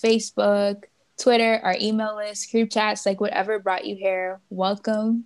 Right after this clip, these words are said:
We're so excited for you to be listening us today and joining us for our first official episode. If you haven't yet, definitely follow us on Instagram or Twitter at healthy underscore pitch. And our Facebook is The Healthy Pitch, just to stay up to date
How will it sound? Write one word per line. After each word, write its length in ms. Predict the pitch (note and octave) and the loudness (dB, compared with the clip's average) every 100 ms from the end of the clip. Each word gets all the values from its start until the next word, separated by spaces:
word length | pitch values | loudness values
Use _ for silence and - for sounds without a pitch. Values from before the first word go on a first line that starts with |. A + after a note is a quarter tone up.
| _ _ | _ _
We're 140 | G#3+ A#3 | 0 0
so 160 | A#3 A#3+ | 2 0
excited 400 | A#3 G3+ G3 G3+ | 2 0 -2 -2
for 120 | G#3 | -2
you 80 | G3+ | -2
to 80 | |
be 100 | F#3+ | -2
listening 400 | F#3 G#3 - A3 | -2 -4 -2 -4
us 160 | G#3 G#3 | -4 -8
today 480 | - G3 F#3 F#3 - | -6 -2 0 -2 -2
and 140 | G3 F#3+ | -2 -2
joining 300 | F#3+ G3 G3 | -2 -2 -4
us 180 | G3+ | -6
for 120 | - F#3+ | -4 -4
our 180 | F#3 - | -4 -4
first 300 | G3 G#3 G3+ | -2 0 -2
official 720 | F#3+ G3 G3 - G3 - F#3+ F3+ | -6 -6 -8 -6 -6 -2 -4 -2
episode. 680 | - F#3+ G#3+ G#3 G#3 G#3 G#3+ _ - - G#3 | -4 -4 -4 -2 -2 -4 -6 _ -20 -8 -4
If 180 | G3+ | -2
you 80 | A3 | -2
haven't 380 | G#3 G3 G3+ A3 | 0 0 0 -2
yet, 240 | G#3+ G#3 G#3 | -2 -4 -2
definitely 420 | F#3+ F#3 A3 A#3 | -2 -2 -4 -4
follow 400 | G3+ - F#3 F#3 | -6 -2 -2 0
us 260 | F#3+ F#3 - | -2 -4 -6
on 160 | F#3 F3+ | -8 -8
Instagram 520 | - G3+ G3+ G3 F#3+ F#3+ | -8 -6 -4 -4 -4 -6
or 140 | F#3 | -8
Twitter 500 | - A#3 A3+ A3+ A3+ | -6 -2 0 -2 -2
at 160 | G3 G3+ | -4 -4
healthy 340 | G#3 G3+ G3+ F#3 | -4 -4 -4 -6
underscore 420 | F#3+ F#3+ F#3+ F#3 | -6 -6 -6 -6
pitch. 400 | - B3 B3+ - - _ _ - | -4 -4 -4 -10 -16 _ _ -6
And 100 | F#3+ | -2
our 120 | F#3+ | -2
Facebook 440 | F#3+ F#3+ - G3 - | -2 -4 -4 -8 -8
is 120 | F#3 | -10
The 80 | G3+ | -8
Healthy 300 | F#3 F#3+ F#3+ | -6 -6 -8
Pitch, 400 | - F#3 - - | -6 -6 -4 -2
just 200 | A3 - | -2 -2
to 60 | A3+ | -4
stay 220 | - G3+ | -2 -2
up 160 | F#3+ - | -4 -6
to 100 | G3+ | -4
date 400 | G#3+ G#3+ G#3+ | 0 0 -2